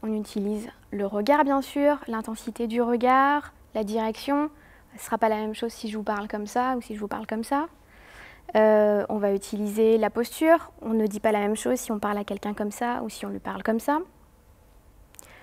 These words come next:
Les mimiques vont aussi, euh, forcément donner beaucoup d'informations sur le message qu'on transmet, les expressions du visage, les mots, euh, le plissement des sourcils. On va faire des gestes aussi, des gestes conventionnels, donc, euh,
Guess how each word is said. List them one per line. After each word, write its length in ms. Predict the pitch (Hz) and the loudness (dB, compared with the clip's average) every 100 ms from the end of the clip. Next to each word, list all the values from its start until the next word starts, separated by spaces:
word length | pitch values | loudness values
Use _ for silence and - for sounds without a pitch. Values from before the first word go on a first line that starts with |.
| - - _ - | -20 -20 _ -2
Les 140 | 240 254 | 2 6
mimiques 320 | 269 311 320 | 8 8 6
vont 120 | 269 | 4
aussi, 420 | 247 247 - 269 | 4 2 -2 2
euh, 600 | 240 214 214 208 214 220 220 - | 4 4 0 -2 -6 -8 -10 -12
forcément 420 | - 226 - 240 262 | -6 -4 0 0 2
donner 200 | 226 208 | 2 0
beaucoup 220 | 220 240 | -2 -2
d'informations 480 | 226 233 226 254 277 | 0 0 -2 -2 -2
sur 120 | 240 | 0
le 60 | |
message 320 | 214 214 226 - | 0 0 -2 -2
qu'on 120 | 226 | -2
transmet, 580 | - 233 294 311 320 311 | -2 -2 0 0 0 2
les 180 | 240 | 2
expressions 380 | 220 - 233 233 | 0 -6 -10 -6
du 120 | 220 | -4
visage, 600 | 226 247 269 269 269 269 | -2 0 2 4 4 2
les 120 | 240 233 | 2 4
mots, 400 | 247 277 285 294 - - - - 226 | 4 4 2 0 -10 -20 -20 -10 -2
euh, 160 | 220 | 0
le 100 | 214 | 0
plissement 340 | 208 - - 220 | -2 -6 -4 -2
des 120 | 214 | -2
sourcils. 480 | - 254 - 320 339 - _ _ _ _ _ _ _ _ _ - _ - - - - | -2 -6 0 2 2 -2 _ _ _ _ _ _ _ _ _ -20 _ -20 -20 -16 -2
On 60 | 233 | 2
va 120 | 233 | 4
faire 180 | 247 226 | 4 4
des 120 | 233 | 4
gestes 260 | 277 349 277 | 4 2 0
aussi, 320 | 262 320 339 | 0 0 0
des 160 | 233 | 0
gestes 300 | 214 214 - | -2 -6 -6
conventionnels, 760 | - 226 220 220 233 285 311 277 | -4 0 0 0 -2 0 0 -2
donc, 220 | 226 - | -6 -8
euh, 160 | 214 | -10